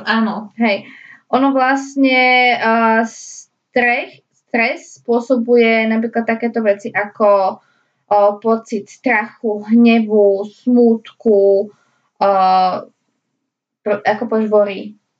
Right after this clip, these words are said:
Speaker 1: Obávania sa.
Speaker 2: Obávania sa, hej. Proste, že ste takí úplne, že mdlí, frustrovaní.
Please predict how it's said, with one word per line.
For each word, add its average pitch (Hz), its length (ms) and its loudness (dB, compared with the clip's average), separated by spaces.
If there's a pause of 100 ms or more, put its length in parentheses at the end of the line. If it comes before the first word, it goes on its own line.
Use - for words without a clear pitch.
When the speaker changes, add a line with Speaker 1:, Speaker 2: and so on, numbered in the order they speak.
(680)
Speaker 1:
Obávania 220 580 0
sa. 214 80 0
Speaker 2:
Obávania 226 640 0
sa, 220 240 -4
hej. 226 480 -2 (260)
Proste, 220 760 -2
že 214 100 -10
ste 226 220 -12
takí 220 440 -4
úplne, 220 520 -2
že 214 100 -6
mdlí, 214 1300 -2
frustrovaní. 226 1000 -2